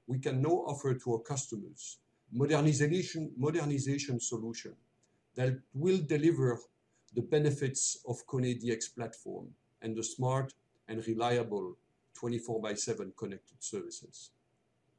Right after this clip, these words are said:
What's really inspiring with the D-, recent D X modernization launch is that modernization is no longer just a solution for remediating to technical obsolescence, but it's also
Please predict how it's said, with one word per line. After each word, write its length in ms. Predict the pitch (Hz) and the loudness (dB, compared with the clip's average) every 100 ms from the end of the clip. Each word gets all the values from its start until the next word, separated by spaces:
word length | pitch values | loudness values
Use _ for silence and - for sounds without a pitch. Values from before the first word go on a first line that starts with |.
| - | -14
What's 300 | - 151 - | -2 -2 0
really 160 | 165 170 | 0 4
inspiring 760 | 139 123 - 135 147 175 202 208 _ _ _ _ _ _ _ _ - | 4 4 2 2 4 2 0 -6 _ _ _ _ _ _ _ _ -4
with 180 | 120 123 | -2 0
the 80 | |
D-, 320 | 123 139 175 - | 0 0 -2 -6
recent 600 | 117 156 170 165 151 - | 0 0 2 0 0 -4
D 160 | - 147 | -2 0
X 180 | 139 139 | 2 2
modernization 800 | 127 117 117 110 131 143 123 110 | 0 2 0 2 0 2 0 2
launch 580 | 110 131 165 - - - _ _ _ _ - | 2 2 0 -4 -4 -8 _ _ _ _ -6
is 120 | 127 | 0
that 200 | 135 131 | 0 2
modernization 880 | 151 170 156 147 147 151 - 113 98 - | 4 6 4 4 2 0 0 -4 -6 -2
is 220 | 127 123 | 2 4
no 100 | 147 | 6
longer 480 | 180 170 147 139 123 - - | 6 6 4 2 0 -2 -14
just 420 | 120 151 175 - - | 0 4 4 4 -4
a 60 | 131 | -4
solution 760 | - 120 120 127 123 110 98 - _ _ _ _ _ | -2 -2 0 0 0 -4 -8 -12 _ _ _ _ _
for 220 | - 123 | -2 2
remediating 720 | 131 135 127 135 139 131 113 | 6 6 4 2 2 0 0
to 80 | - 110 | -2 -6
technical 440 | 127 123 110 113 | -6 -4 -6 -4
obsolescence, 920 | 101 - 117 104 90 - 69 - - - - | -6 -6 -6 -6 -8 -10 -14 -14 -14 -16 -8
but 180 | 120 123 | -6 -2
it's 180 | 135 - | -2 0
also 460 | 131 127 127 113 | -2 0 -2 -4